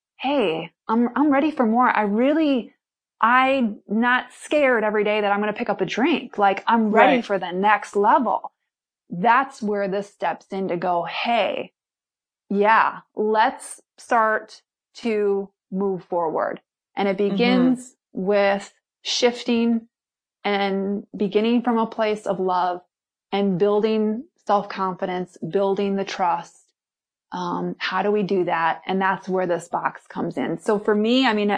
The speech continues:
Speaker 1: I was that
Speaker 2: Mm.
Speaker 1: woman where I hit that point and I was like, "Now what? Like, what?"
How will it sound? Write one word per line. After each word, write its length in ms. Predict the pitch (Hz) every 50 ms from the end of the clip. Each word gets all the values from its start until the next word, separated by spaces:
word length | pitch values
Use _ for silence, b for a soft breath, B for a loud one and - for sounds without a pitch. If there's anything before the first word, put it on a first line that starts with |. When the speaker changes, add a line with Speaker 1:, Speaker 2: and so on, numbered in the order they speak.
| -
Speaker 1:
I 300 | - 202 214 220 233 233
was 400 | 233 202 190 202 220 214 214 196
that 220 | 208 190 180 190 202
Speaker 2:
Mm. 160 | 185 180 180
Speaker 1:
woman 560 | 190 190 180 180 185 208 226 233 247 247 - _ _ _ _ _ _ _ _
where 160 | - 196 214 190
I 100 | 196 214
hit 200 | 220 254 240 -
that 160 | 233 208 208
point 240 | - - 254 254 -
and 80 | - 208
I 40 |
was 120 | 208 202 202
like, 300 | 208 196 180 - - - _ _ _ _ _ _ _ _ -
"Now 340 | 180 170 156 196 285 427
what? 380 | 392 247 190 165 135 127 - -
Like, 200 | 202 196 202 196
what?" 280 | 202 196 240 285 294